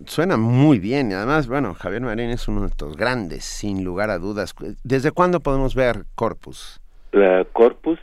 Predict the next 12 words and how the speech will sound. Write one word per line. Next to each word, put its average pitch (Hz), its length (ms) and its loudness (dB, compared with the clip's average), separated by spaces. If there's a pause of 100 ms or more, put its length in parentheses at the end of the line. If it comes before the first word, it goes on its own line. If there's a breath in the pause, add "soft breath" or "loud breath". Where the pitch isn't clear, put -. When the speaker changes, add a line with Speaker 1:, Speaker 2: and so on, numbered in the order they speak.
Speaker 2:
se 113 100 2
inauguró 104 840 -2
anoche. 92 720 -8
Speaker 1:
Anoche. 98 580 -2
Speaker 2:
Y 101 60 2
hoy 120 260 4
el 95 180 -2
público 110 840 -4 (100)
puede 92 640 -4
ingresar 87 800 -6
al 80 500 -6
museo 92 680 -4